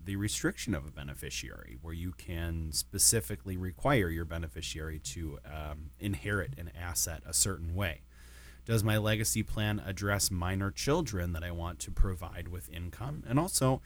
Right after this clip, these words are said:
uh, does my legacy plan allow for multi-generational payouts or stretch I R As? Keep in mind that answers to these questions are very important if you want a final say in how your assets are distributed.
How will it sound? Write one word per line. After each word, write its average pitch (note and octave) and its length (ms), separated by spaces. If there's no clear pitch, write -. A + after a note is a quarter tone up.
uh, G#2+ 220
does C3+ 220
my B2 80
legacy A2+ 400
plan G#2+ 240
allow F#2 240
for F#2 180
multi-generational F#2+ 1120
payouts F#2+ 760
or F#2 160
stretch - 680
I D2+ 160
R D#2 240
As? - 400
Keep G3 200
in C#3+ 100
mind D3+ 220
that F2+ 80
answers B2 380
to G#2+ 60
these G#2 160
questions G2+ 480
are F2 200
very G2+ 420
important F#2 800
if - 180
you G#2 120
want G2+ 200
a F#2+ 40
final F#2+ 420
say B2 320
in E2+ 120
how F2+ 200
your G2 180
assets E2+ 440
are D#2+ 160
distributed. A2 800